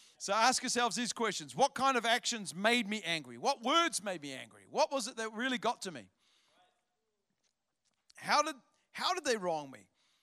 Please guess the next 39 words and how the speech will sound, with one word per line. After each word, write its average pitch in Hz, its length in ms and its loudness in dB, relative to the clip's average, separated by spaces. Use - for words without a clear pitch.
How 381 120 -2
serious 294 540 -2
is 170 140 -10
this 147 160 -12
offense? 127 340 -16
I 165 40 -6
mean, 247 120 -6
I 240 40 -4
think 220 240 -6
everybody 226 360 -2
knows 156 280 -6
that, 156 140 -6
you - 80 -16
know, 196 140 -6
there, 180 300 -6
there 208 140 0
are 185 40 -2
levels 196 440 0
of 143 80 -14
offense, 185 600 -8
and 175 160 -6
our 175 260 -2
response 240 640 2
should 180 180 -4
be 180 120 -6
proportional 165 720 0
to 151 140 -12
those 147 260 -4
things. 123 460 -10
And 156 180 -12
find 269 300 4
the 262 60 0
focus. 247 540 -2
What 269 300 -4
exactly 233 440 -6
made 208 280 -10
you 190 140 -14
angry? 160 380 -14
Keep 294 300 -6